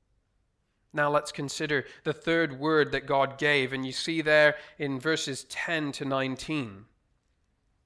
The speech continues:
"On the twenty-fourth day of the ninth month in the second year of Darius, the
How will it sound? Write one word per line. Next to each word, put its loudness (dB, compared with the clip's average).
"On -2
the 0
twenty-fourth 0
day 8
of 4
the 0
ninth 2
month 2
in -4
the -2
second 0
year 2
of -4
Darius, 0
the -4